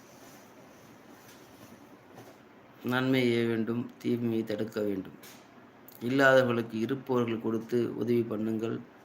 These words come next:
வழியை சென்று உதவி பண்ணுங்கள். இன்னும் ஒரு சிறு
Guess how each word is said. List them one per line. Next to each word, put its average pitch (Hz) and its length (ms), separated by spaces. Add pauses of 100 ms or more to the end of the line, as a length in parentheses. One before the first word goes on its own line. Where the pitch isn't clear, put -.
(380)
வழியை 123 320
சென்று 113 340
உதவி 120 280
பண்ணுங்கள். 113 420 (2500)
இன்னும் 135 280
ஒரு 117 120
சிறு 120 300